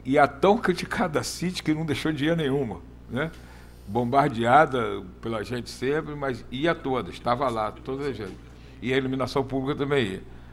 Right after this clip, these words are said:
É, o resto quase não ia ou não ia, né?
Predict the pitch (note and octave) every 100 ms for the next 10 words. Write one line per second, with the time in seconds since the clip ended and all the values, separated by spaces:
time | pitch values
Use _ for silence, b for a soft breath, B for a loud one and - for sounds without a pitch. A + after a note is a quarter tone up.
0 | b b b b - - C#3 F3 G3+ G3+
1 | A#3 G#3 - - - - - - F#3+ F3+
2 | E3 D3+ F3 F#3 F3 B2 G2+ F#2 - -
3 | A#2